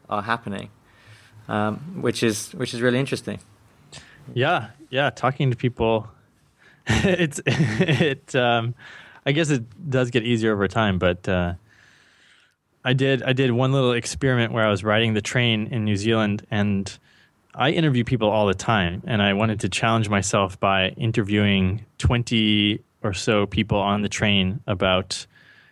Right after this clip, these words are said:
Speaker 2: about their travels and about adventure. And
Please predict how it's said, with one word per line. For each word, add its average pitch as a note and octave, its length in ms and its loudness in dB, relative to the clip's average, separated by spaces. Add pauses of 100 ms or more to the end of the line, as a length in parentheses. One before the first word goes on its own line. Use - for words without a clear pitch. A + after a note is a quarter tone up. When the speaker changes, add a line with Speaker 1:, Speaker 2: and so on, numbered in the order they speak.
(240)
Speaker 2:
about G#2 180 2
their - 100 0
travels C3 480 0
and A2+ 100 -4
about G2 220 0
adventure. F#2+ 600 -2 (120)
And G2 400 2